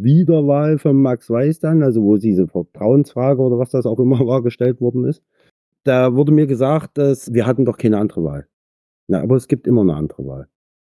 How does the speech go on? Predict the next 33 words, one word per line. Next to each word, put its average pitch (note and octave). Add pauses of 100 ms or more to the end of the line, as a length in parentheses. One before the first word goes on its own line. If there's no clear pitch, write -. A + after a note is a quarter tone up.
(120)
Also F#2+
wenn C#3
ich C3
jemanden C#3+
nicht B2+
will, D#3+
dann C#3
wähle C#3+
ich -
den D2+
nicht. - (480)
So, -
und D2+
da F2
sind A#2
wir B2+
bei A#2+
dem A2+
Punkt, D3+ (100)
dass B2+
die B2
Mitglieder D3+
halt, B2+ (100)
also B2+
in B2
meinen B2
Augen, E2 (960)
äh, G#2+
das G2+
entscheidende G#2+
Gremium D3
sind D3+
und C3